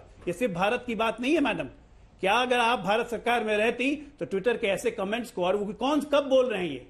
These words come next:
जब ये board से भी हट गए, एक साल से क्या इनको मुंह में लकवा मारा हुआ था? आपने बनाया Jack इन्हें, जरा देश को ये भी बता दीजिए। अनर्गल आरोप, इस देश में डेमोक्रेसी का कत्ल हो रहा है, डेमोक्रेसी का कत्ल हो रहा है।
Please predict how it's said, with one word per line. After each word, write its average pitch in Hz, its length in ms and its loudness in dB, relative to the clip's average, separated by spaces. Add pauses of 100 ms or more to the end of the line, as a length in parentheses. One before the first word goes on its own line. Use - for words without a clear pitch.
जब 175 200 -4
ये 214 100 2
board 214 300 2
से 214 120 -4
भी 196 120 -2
हट 165 120 -4
गए, 135 200 -10 (500)
एक 196 160 -2
साल 190 180 0
से 185 120 -8
क्या 180 160 -2
इनको 175 160 -2
मुंह 185 180 -2
में 170 80 -2
लकवा 160 320 -2
मारा 302 220 2
हुआ 311 180 2
था? - 260 -12 (1600)
आपने 156 260 -2
बनाया 277 300 4
Jack 277 300 2
इन्हें, 285 300 0
जरा 190 140 0
देश 208 220 0
को 214 100 -6
ये 190 100 0
भी 220 100 0
बता 269 240 2
दीजिए। 277 360 -4 (1500)
अनर्गल 311 540 4
आरोप, 226 500 2
इस 214 120 0
देश 233 280 4
में 220 100 -4
डेमोक्रेसी 214 480 -4
का 220 100 0
कत्ल 196 240 -6
हो 190 60 0
रहा 180 100 2
है, 180 60 2
डेमोक्रेसी 190 500 -2
का 214 100 -2
कत्ल 233 320 -4
हो 202 120 0
रहा 165 140 2
है। 254 280 -4